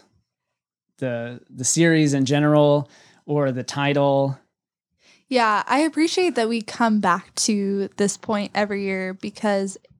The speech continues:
Speaker 2: it's been helpful to see year to year as the conversation has changed that it is important and necessary to understand,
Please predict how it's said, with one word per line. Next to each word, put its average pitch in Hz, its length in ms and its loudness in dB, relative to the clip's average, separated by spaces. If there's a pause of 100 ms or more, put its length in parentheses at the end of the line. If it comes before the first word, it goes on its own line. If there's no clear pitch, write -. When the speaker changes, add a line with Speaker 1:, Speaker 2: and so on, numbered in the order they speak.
(260)
Speaker 2:
it's 233 300 0
been 233 160 0
helpful 240 560 0
to 220 160 -2
see 202 500 -8 (640)
year 226 200 4
to 233 180 -2
year 202 500 -2 (120)
as 214 200 2
the 226 100 0
conversation 214 640 -4
has 202 360 -4
changed 202 500 -8
that 196 320 -2 (520)
it 254 140 4
is 240 260 4
important 247 720 2
and 214 120 -2
necessary 208 680 0
to 208 580 -2 (120)
understand, 208 880 -2